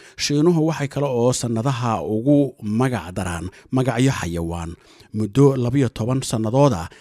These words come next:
ayay labiyo toban magac oo xayawaanada ah sanadkiiba mid ugu magac daraan. Xayawaanka ay sannadaha ugu magac daraanna, inagoo u kala horraysiinana si ay u kala horreeyaan, waa sidan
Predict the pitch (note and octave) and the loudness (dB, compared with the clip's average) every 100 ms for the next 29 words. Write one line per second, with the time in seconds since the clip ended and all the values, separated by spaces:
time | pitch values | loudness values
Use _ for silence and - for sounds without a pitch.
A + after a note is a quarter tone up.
0 | - - B2 C#3 C#3+ A#2+ B2 D3+ A#2 - | -20 -6 -2 2 2 2 2 2 0 -2
1 | C3+ C#3+ C#3 B2+ - - G#2+ A2 G#2+ A#2+ | 0 2 2 -2 -10 -8 -2 0 0 0
2 | B2+ - B2 - G#2+ G#2+ G#2 A2+ C#3 G#2+ | -2 -2 -4 -2 -4 -4 -4 0 0 0
3 | D2+ F2+ F#2+ _ - - C#3+ G#2+ - - | -4 -8 -10 _ -8 -2 -2 -2 -6 -4
4 | A#2 F2 E2+ A#2+ A#2 - - G2+ G#2+ F#2 | -2 -2 0 -2 -2 -8 -6 -2 -2 -2
5 | F#2+ D#2 - D#2+ F#2 G#2 D2+ - _ _ | -6 -8 -14 -8 -4 -4 -6 -14 _ _
6 | _ - B2 B2 C3+ E3+ C3 A#2 C3 C3 | _ -10 -2 2 4 4 2 -2 -4 -4
7 | A#2+ - C3 D3 A#2 C3+ C#3+ C3+ A#2 G#2 | -4 -2 0 0 0 0 2 2 0 -4
8 | A#2 A#2+ G2+ D#2+ F2+ A#2 - - - C#3+ | -2 0 -2 -2 -4 -6 -8 -20 -6 2
9 | D3+ D3 C3 F3+ - A2 F#2 D#2 E2 F2 | 2 2 0 -4 -6 -8 -8 -8 -8 -8
10 | G2 A2 G2+ - B2+ A2+ A2+ - C#3 C3 | -4 -4 -4 -4 -2 -2 -2 -2 -4 -2
11 | A#2+ G#2+ A2 A#2 A#2 C3 G2 D#2 D#2+ - | -2 -2 -2 -2 0 0 -2 -4 -10 -14
12 | _ - A#2+ G2+ D#2+ - G#2+ E2 D2 | _ -4 0 0 -2 -4 -6 -6 -10